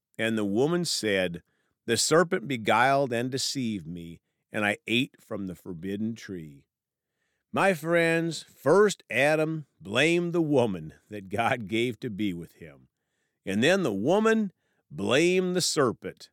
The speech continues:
for making the bad choice that she made. Excuses, excuses. They all get us in a bad situation.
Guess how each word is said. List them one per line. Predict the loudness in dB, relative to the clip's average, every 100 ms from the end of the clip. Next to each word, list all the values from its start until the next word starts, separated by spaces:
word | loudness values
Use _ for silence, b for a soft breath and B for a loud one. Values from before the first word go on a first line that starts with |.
| _ _ _ _ _
for | -4
making | 2 2 2 -2 -2
the | -4
bad | -4 0 2 2 0
choice | -4 -2 -2 -4
that | -10
she | -10 -8
made. | -8 -8 -10 -18 -20 _ _ _ _ _ _ _
Excuses, | -6 -6 -10 -2 -2 0 -4 -4 -6
excuses. | -8 -10 -6 -4 -4 -6 -12 -16 -20 -20 _ _ -12
They | -10
all | -2 2 4 4
get | 0 -2 -4
us | -4 -6
in | -8
a | -10
bad | -6 -4 -4 -6
situation. | -10 -10 -12 -12 -14 -18 -20 -20